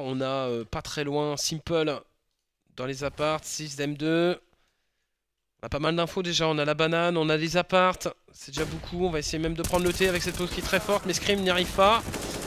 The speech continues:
Il se fait dominer derrière Sizd, double kill, Sixer qui en fait un, Flammy qui a fait tomber X M S banane.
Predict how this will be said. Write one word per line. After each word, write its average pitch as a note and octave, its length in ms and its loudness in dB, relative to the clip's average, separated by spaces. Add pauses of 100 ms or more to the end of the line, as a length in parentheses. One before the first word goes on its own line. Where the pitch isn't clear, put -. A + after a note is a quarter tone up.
Il D3 80 -4
se - 80 -2
fait F#3+ 80 2
dominer F#3+ 320 4
derrière G3+ 320 4
Sizd, E3+ 460 0
double G#3+ 240 -2
kill, A3 240 -2
Sixer G3 560 2
qui - 80 0
en F#3+ 40 0
fait G3+ 140 2
un, G#3+ 240 4
Flammy G3+ 480 0
qui - 60 -4
a F3 40 -2
fait D#3 60 -8
tomber F3 200 -2
X - 120 -4
M F#3 80 -2
S E3 100 -2
banane. F#3+ 360 2